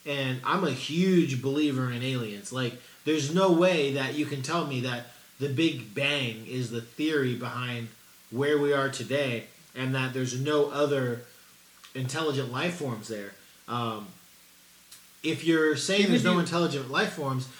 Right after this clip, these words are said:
Speaker 1: then you can't believe in the Big Th-, Bang because it goes in infinite direction, up, down, left, right, diagonal, and every other way.
Speaker 2: And
Speaker 1: So
Speaker 2: not to be, not, not to
Speaker 1: Please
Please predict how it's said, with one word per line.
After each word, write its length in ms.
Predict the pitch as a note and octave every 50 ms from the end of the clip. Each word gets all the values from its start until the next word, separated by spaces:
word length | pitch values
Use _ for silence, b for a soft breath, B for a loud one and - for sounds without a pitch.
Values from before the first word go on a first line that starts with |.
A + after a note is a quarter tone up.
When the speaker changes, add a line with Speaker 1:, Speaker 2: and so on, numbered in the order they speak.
| B B -
Speaker 1:
then 280 | C#3+ D3 C#3+ C#3 C#3
you 120 | C#3+ D3 C3+ B2+
can't 220 | - F#3 F#3+ F3
believe 180 | E3+ E3+ F3 E3
in 60 | E3
the 60 | D#3+
Big 220 | C#3+ D#3+ D3 C3 -
Th-, 300 | F#3 G#3+ A#3 E3 C3 B2
Bang 300 | C3+ F3+ A3 A#3 F3+ B2+
because 300 | B2 C3+ C3 E3 D#3 C#3+
it 120 | D3 C3+ C3
goes 240 | E3 F3+ F3+ - A#3 G3
in 160 | - - - - - - - -
infinite 440 | - F#3+ G#3+ - A3 G3+ G3 E3+ B2
direction, 600 | C#3 C#3+ D3 E3+ G#3+ G#3+ - - C#3+ C3+ B2+ B2+ B B B B B B B -
up, 300 | F#3+ G3 G3 F3+ - C#3 C3
down, 320 | D#3+ E3 E3 D#3+ D#3 C#3+
left, 260 | D#3+ E3 E3 - -
right, 340 | C#3+ D3+ D#3 D#3+ D#3 D3 B2
diagonal, 560 | A#2 C3+ C3+ C3+ C#3 D3 D#3 D3+ D3 D3 C#3 C#3
and 80 | C#3+
every 260 | D3 C#3+ C3 C#3+ C#3+ C#3
other 200 | C#3 C3 B2 A#2
way. 180 | A#2+ D3+ F#3 D#3+
Speaker 2:
And 160 | A2+ G2+ -
Speaker 1:
So 80 | - D3+
Speaker 2:
not 140 | E3 F#3 F#3+
to 60 | G3
be, 180 | F#3 F3+ F#3 E3+
not, 260 | E3 E3+ F#3 F3+ - D#3+
not 240 | D#3 E3+ F3 E3+ -
to 300 | D#3+ D3 C#3 C3+ B2+ A#2+ - - - - - - - - - - - - -
Speaker 1:
Please 60 | -